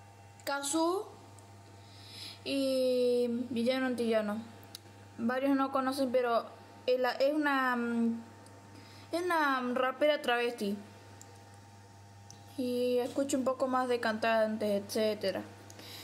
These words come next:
A mí, yo voy a clase de canto y, y yo, mm, canto bastante bien. Yo en clase de canto canto,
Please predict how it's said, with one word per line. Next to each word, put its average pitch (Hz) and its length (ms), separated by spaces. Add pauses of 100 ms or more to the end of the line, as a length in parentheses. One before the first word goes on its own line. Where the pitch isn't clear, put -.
(540)
A 233 180
mí, 262 360 (1160)
yo 269 220
voy 277 140
a 285 100
clase 247 380
de 233 160
canto 233 560
y, 226 540 (1200)
y 226 160
yo, 247 340
mm, 226 380 (800)
canto 240 220
bastante 233 480
bien. 220 420 (1160)
Yo 269 100
en 269 140
clase 277 300
de 269 140
canto 254 400
canto, 233 580